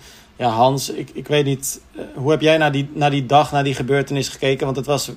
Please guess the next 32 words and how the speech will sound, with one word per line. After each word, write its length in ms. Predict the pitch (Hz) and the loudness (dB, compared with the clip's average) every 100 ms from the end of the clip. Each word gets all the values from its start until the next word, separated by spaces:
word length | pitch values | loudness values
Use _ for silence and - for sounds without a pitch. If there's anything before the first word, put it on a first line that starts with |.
| 135 | 0
wij 120 | 135 | 2
nemen 260 | 143 143 | 2 0
hem 100 | 139 | 0
nu 120 | 139 151 | 0 0
op 160 | 147 | 0
op 100 | 151 | -2
maandagochtend. 800 | 139 139 131 156 165 165 170 180 - - - - | 0 0 0 -4 -4 -4 -4 -6 -18 -20 -20 -18
Eh, 220 | - 135 127 | -4 -2 0
dus 120 | 120 | -2
dat 120 | 135 | -4
was 140 | 131 | -4
gisteren 300 | - 151 - | -2 -4 -4
gebeurd. 480 | 131 123 135 151 - - - - - - | -6 -2 0 0 -6 -20 -20 -20 -20 -12
Ehm, 600 | 139 131 131 131 123 123 139 - - - _ - | -6 -4 -2 -4 -4 -6 -10 -16 -20 -20 _ -16
ja, 380 | - 131 127 127 | -2 2 2 0
het, 140 | - 156 | -4 -4
het 180 | 170 143 | -4 -2
hangt 240 | 139 160 | 0 2
echt 200 | - 160 | 0 0
ook 160 | 160 151 | 2 4
wel 140 | 156 | 4
een 60 | 147 | 4
beetje 200 | 143 143 | 2 2
als 100 | 143 | 2
een 140 | 139 | 0
deken 300 | 123 170 202 | 4 4 6
over 180 | 160 131 | 4 2
de 60 | 131 | 2
hele 180 | 127 123 | 0 2
dag 220 | 214 233 | 0 0
eigenlijk, 340 | 127 98 101 | -2 -2 -6
hè? 100 | 156 | -6